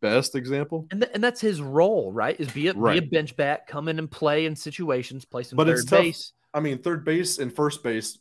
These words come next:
Speaker 1: we've always had issues with that since Moose and Hosmer left.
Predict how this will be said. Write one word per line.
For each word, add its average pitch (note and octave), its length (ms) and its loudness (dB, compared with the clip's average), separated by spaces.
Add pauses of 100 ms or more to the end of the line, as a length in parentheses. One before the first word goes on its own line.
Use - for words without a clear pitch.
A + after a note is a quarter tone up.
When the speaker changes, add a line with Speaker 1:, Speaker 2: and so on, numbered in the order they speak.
(100)
Speaker 1:
we've A2 280 -6
always C#3+ 340 4
had D3 180 4
issues B2+ 300 -2
with G#2+ 140 -10
that A#2 200 0
since A2+ 300 -6
Moose C3 400 -4
and G#2+ 140 -6
Hosmer A2 380 -4
left. E2+ 400 -10